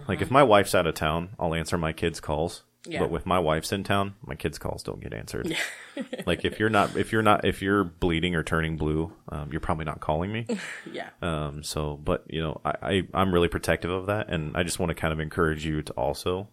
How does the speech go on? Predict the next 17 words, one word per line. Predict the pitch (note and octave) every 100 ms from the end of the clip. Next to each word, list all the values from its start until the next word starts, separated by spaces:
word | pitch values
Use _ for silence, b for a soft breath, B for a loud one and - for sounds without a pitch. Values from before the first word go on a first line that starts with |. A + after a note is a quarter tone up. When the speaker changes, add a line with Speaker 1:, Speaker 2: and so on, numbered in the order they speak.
| _
Speaker 1:
be | - G#2
protective | A2 - G#2+ G2+
of | G2+
that. | G2+
Speaker 2:
Oh, |
Speaker 1:
'Cause, | - E2+
I |
Speaker 2:
yeah. | E2+
Speaker 1:
mean, | D#2+
I | D#2+
think | G2 F2
it's, | E2+ - - _ _ _ _ _ - -
like | G#2 G2+
Nate | G2 G2
says, | - E2
it's | D2+ -
therapy. | - D#2 E2 - D2+